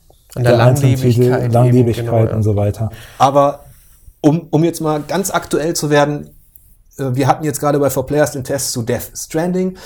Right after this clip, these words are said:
Speaker 3: Da gab's im Vorfeld auch viel, ähm, äh, viele Debatten und Hideo Kojima meinte ja,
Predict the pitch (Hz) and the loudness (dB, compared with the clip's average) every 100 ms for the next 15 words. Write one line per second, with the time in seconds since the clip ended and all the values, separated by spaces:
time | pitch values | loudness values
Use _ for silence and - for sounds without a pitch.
0 | - - 131 127 131 127 131 127 120 127 | -14 -6 0 0 0 -4 -4 -2 -4 -4
1 | 156 - 151 147 147 - 123 123 120 123 | -6 -6 -4 -4 -4 -6 -6 -4 -4 -6
2 | 127 - - 123 - 147 123 117 139 151 | -10 -14 -8 -6 -4 -2 -2 0 0 0
3 | 160 143 117 113 123 127 120 107 127 135 | -8 -8 -8 -4 -2 -2 -4 -8 -8 -6
4 | 127 127 - - - - 110 113 123 117 | -6 -8 -18 -20 -20 -8 -4 -2 -2 -2
5 | 110 117 | -4 -6